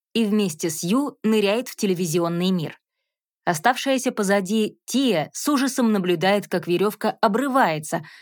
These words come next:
когда ее друзья переходят на другую сторону.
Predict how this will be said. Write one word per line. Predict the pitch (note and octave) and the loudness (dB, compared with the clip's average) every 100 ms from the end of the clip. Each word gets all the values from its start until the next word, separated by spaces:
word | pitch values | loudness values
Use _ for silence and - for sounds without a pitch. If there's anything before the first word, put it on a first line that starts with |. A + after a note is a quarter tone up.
| - | -4
когда | F#3+ F3 F3 | -2 0 0
ее | F3 E3 | 0 -2
друзья | E3 E3+ D3+ E3 - | 0 -2 0 0 0
переходят | B3 B3+ F#3+ F3 F3 | 0 -2 0 -2 0
на | F3+ | -2
другую | F3 F3+ E3+ E3+ | 0 0 0 -2
сторону. | - G3+ D3 C3+ D3+ | -4 -4 -4 -6 -10